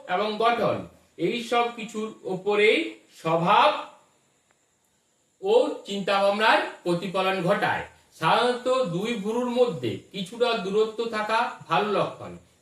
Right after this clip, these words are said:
কিন্তু যখন দুটি ভুরু একে অপরের সঙ্গে মিশে যায়,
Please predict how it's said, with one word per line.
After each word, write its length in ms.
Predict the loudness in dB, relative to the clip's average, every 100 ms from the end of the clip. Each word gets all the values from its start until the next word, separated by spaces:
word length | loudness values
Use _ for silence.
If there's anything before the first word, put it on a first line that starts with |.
| -4
কিন্তু 520 | -2 -2 -4 -10 -12 -8
যখন 440 | -4 -2 -2 -2 -4
দুটি 200 | -6 -8
ভুরু 560 | -4 -4 0 -2 -4 -12 _ -8
একে 300 | -6 0 0
অপরের 400 | 0 0 0 -2
সঙ্গে 440 | -4 -4 -2 -2
মিশে 440 | -2 -2 0 0
যায়, 400 | 2 2 2 0